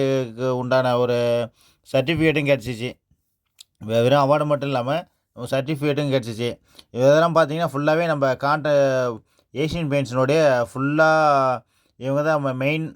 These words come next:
அ, அந்த ச-, ஃபுல்லாவே அந்த டி-, டி எஸ் ஓ, அந்த மாதிரி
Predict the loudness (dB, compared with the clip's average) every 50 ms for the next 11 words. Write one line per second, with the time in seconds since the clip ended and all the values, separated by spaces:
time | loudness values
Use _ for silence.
0 | _ _ -12 -8 -6 -4 -4 -2 -2 -2 -2 -4 -4 -2 -2 0 0 2 2 2
1 | 2 2 0 2 2 2 4 4 2 0 -2 -2 -4 0 0 2 2 2 0 0
2 | -2 -2 -2 -4 -4 -4 -6 _ _ _ _ _ _ _ _ -6 -4 0 0 0
3 | 0 -2 -2 0 2 2 2 2 0 -4 -8 -6 -4 0 0 2 2